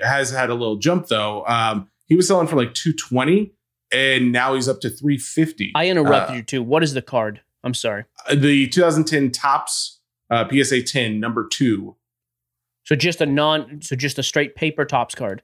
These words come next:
Speaker 1: Yes, yeah.
Speaker 2: What's the pop on that?
Speaker 1: Uh, let me see. This is all on eBay sales,
Speaker 2: Oh,
Speaker 1: so
Speaker 2: never
Speaker 1: they
Speaker 2: mind.
Speaker 1: don't
Speaker 2: That's
Speaker 1: have
Speaker 2: fine.
Speaker 1: it.
Speaker 2: That's fine.
Speaker 1: Yeah.
Speaker 2: That's okay. Yes, I,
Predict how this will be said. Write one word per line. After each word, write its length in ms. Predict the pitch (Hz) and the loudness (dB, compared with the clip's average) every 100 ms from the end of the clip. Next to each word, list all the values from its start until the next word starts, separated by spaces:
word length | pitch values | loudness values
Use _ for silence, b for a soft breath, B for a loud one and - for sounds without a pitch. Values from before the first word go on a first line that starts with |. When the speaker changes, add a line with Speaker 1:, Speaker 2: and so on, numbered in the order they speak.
| _ | _
Speaker 1:
Yes, 440 | - 117 101 - - | 0 2 2 -6 -2
yeah. 200 | 120 104 - _ _ - | -2 -2 -10 _ _ -6
Speaker 2:
What's 240 | 156 254 - | 0 0 0
the 80 | |
pop 280 | - 180 185 | 0 0 0
on 140 | 139 123 | -2 -2
that? 300 | 127 113 _ _ _ _ _ _ _ _ _ | -2 -4 _ _ _ _ _ _ _ _ _
Speaker 1:
Uh, 840 | 196 233 220 208 202 202 196 190 190 | 0 4 4 6 6 6 4 4 6
let 300 | 165 160 233 | 6 6 6
me 100 | 254 | 4
see. 280 | - 226 139 | 4 2 4
This 180 | 131 | 2
is 140 | 202 185 | 2 4
all 200 | 165 156 | 6 6
on 160 | 139 135 | 4 0
eBay 360 | 139 143 117 | 2 2 2
sales, 280 | - 117 156 | 0 2 2
Speaker 2:
Oh, 20 | |
Speaker 1:
so 60 | 160 | 4
Speaker 2:
never 140 | 113 | 4
Speaker 1:
they 40 | 120 | 4
Speaker 2:
mind. 120 | 123 | 4
Speaker 1:
don't 60 | 175 | 4
Speaker 2:
That's 40 | |
Speaker 1:
have 80 | 110 | 2
Speaker 2:
fine. 120 | 98 | -2
Speaker 1:
it. 40 | 156 | -2
Speaker 2:
That's 180 | 156 | -2
fine. 140 | - 113 | -2 -2
Speaker 1:
Yeah. 140 | 104 | 0
Speaker 2:
That's 140 | 101 127 | 0 -4
okay. 280 | 113 135 - _ _ - | -10 -12 -14 _ _ -2
Yes, 280 | 233 185 - | 0 0 -2
I, 80 | 196 | -4